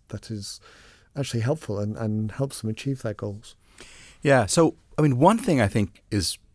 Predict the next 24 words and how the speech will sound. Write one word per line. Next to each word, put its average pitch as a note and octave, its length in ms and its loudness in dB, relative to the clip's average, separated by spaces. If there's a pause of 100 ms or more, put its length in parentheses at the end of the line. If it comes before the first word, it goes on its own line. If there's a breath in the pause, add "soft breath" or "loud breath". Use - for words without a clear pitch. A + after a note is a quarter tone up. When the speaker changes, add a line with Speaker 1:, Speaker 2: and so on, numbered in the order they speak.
(220)
Speaker 2:
probably A2 720 0
a E2 80 2
reality D#2+ 880 -2 (1080 soft breath)
is G#2 380 2
that F#2 120 2
universal G2 440 2
health E2 200 -6
coverage D#2+ 520 -6 (100)
will E2 240 -6
just D#2+ 300 -2
be E2+ 100 -4
much D#2 260 -6
more C#2+ 140 -8
expensive - 760 -12 (320 soft breath)
under D#2+ 360 -4
a D2+ 80 -6
world C#2+ 500 -8
where, C#2+ 440 -12 (460 soft breath)
um, D#2+ 280 -6
climate D2+ 340 -6
change C#2+ 320 -8
continues D#2 480 -8
unabated. - 560 -14 (540 loud breath)
Um, E2 340 -2